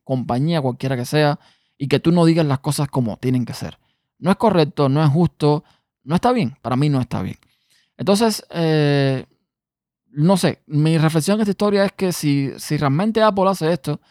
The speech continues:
que no me extraña que lo haga, por, por lo que estoy viendo, si realmente lo hacen, no deberían hacerlo.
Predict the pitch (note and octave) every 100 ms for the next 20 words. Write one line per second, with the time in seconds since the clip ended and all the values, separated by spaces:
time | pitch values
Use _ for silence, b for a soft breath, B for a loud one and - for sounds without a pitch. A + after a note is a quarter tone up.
0 | _ _ B2 B2+ D3+ - E3 C#3+ A#2+ C3+
1 | C#3 C#3+ - B2 A2 G#2 - A2+ G#2+ G#2
2 | A2+ A2+ D#3 C#3 B2 b b b b b
3 | b _ - D#3 D3 G3 G#3+ F#3+ G3 F#3
4 | D#3 E3 D3+ C#3 A#2+ A#2+ G2 F#2+